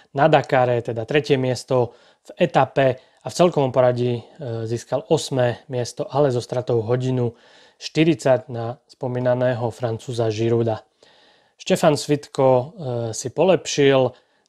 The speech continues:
a je na osemnástom mieste celkovo. O priečku pred ním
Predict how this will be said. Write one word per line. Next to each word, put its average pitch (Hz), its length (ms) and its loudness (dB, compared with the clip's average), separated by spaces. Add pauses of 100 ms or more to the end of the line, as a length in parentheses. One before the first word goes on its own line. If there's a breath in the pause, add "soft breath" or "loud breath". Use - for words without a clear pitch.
a 120 240 -4
je 127 80 0
na 135 240 -2
osemnástom 123 560 -4
mieste 117 320 -6
celkovo. 120 720 0 (260 soft breath)
O - 80 -10
priečku 147 400 -2
pred 139 240 0
ním 127 320 -2